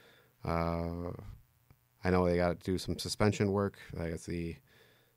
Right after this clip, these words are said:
sway bars were not quite as heavy duty as they need 'em to be. Uh,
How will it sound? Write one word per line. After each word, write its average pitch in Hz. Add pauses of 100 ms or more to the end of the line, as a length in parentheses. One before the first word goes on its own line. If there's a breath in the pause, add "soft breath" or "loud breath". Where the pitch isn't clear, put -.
(200 soft breath)
sway 104
bars 95
were 90
not 90
quite 90
as 85
heavy 90
duty 92
as 87
they 87 (260)
need 95
'em 95
to 92
be. 95 (720 soft breath)
Uh, 80